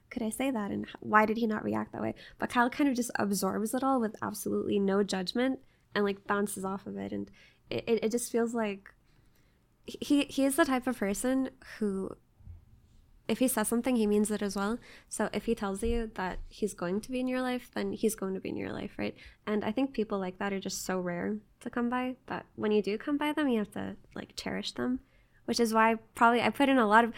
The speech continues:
I'm a very bad socializer, right? It's hard for me to keep in touch with people, uh, just 'cause of my bad habits. When I was a teenager, I would kinda just, like, all in on playing games on the weekend and ignore my friends' text messages. It became a really, really shitty habit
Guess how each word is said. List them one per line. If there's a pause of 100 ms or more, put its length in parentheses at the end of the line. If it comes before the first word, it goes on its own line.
(260)
I'm
a
very
bad
socializer,
right?
It's
hard
for
me
to
keep
in
touch
with
people, (380)
uh,
just
'cause
of
my
bad
habits.
When
I
was
a
teenager,
I
would
kinda
just,
like,
all
in
on (360)
playing
games
on
the
weekend
and
ignore
my
friends'
text
messages.
It
became
a
really,
really
shitty
habit